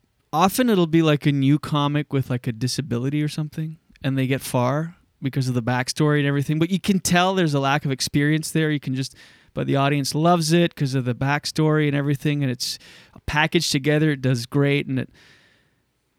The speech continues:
but John is a comic who, does that sound offensive?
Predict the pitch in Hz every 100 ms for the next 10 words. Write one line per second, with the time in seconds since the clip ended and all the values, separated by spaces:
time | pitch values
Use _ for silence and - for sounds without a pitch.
0 | _ - 160 147 180 214 208 160 135 -
1 | - 151 143 - 165 170 156 - 151 147
2 | 147 151 233 - 240 233 180 175 - 208